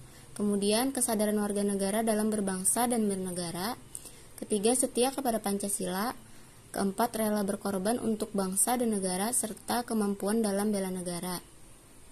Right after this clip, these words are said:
Kemudian, implementasi bela negara sebagai A S N yang dapat kita terapkan di tempat kerja dalam melaksanakan tugas, yaitu kita sebagai A S N dapat melakukan pengabdian secara tulus untuk negara,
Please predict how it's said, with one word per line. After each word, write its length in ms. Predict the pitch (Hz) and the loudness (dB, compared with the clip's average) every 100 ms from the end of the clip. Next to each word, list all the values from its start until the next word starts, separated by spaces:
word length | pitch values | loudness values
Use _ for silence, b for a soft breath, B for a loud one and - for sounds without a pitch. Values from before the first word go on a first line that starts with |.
| B B B - 220 | B B B -6 0
Kemudian, 640 | 214 202 196 190 233 285 B B B B - | 2 4 2 2 0 -2 B B B B -4
implementasi 720 | 214 220 220 214 214 214 269 | 0 2 2 2 2 0 4
bela 240 | 254 233 | 4 6
negara 640 | 214 208 190 180 185 196 - | 4 2 2 0 0 -2 0
sebagai 400 | - 208 208 233 | 2 2 2 2
A 160 | - - | 0 0
S 160 | 190 - | -2 -2
N 240 | 185 220 247 B B - | -2 -4 -6 B B 0
yang 80 | 254 | 2
dapat 240 | 254 262 | 2 2
kita 240 | - 226 226 | 0 0 0
terapkan 400 | 220 214 214 240 | 0 0 0 0
di 80 | 254 | 0
tempat 400 | 226 208 208 - | -2 -2 -4 -4
kerja 320 | 196 185 220 | -2 0 0
dalam 320 | 202 208 220 | 2 2 0
melaksanakan 560 | 214 - 196 190 185 190 | -2 -4 -4 -4 -6 -4
tugas, 320 | 180 214 - | -2 0 0
yaitu 480 | 180 180 196 254 B B B B - | -2 -4 -4 -4 B B B B -4
kita 260 | - - | -2 0
sebagai 400 | 311 302 262 233 | 2 2 2 2
A 160 | - - | -2 -2
S 160 | 254 - | -2 -2
N 260 | 175 185 233 B B - | -2 -2 -6 B B -2
dapat 240 | 233 277 | 0 2
melakukan 480 | 285 277 247 240 269 | 2 2 0 0 0
pengabdian 560 | 269 233 226 202 208 240 | 0 0 0 0 2 0
secara 320 | 226 202 196 | -2 -2 -2
tulus 380 | 196 190 220 262 | -2 0 0 0
untuk 240 | 214 208 | -2 -2
negara, 540 | 196 185 175 180 185 | -2 -2 -4 -4 -6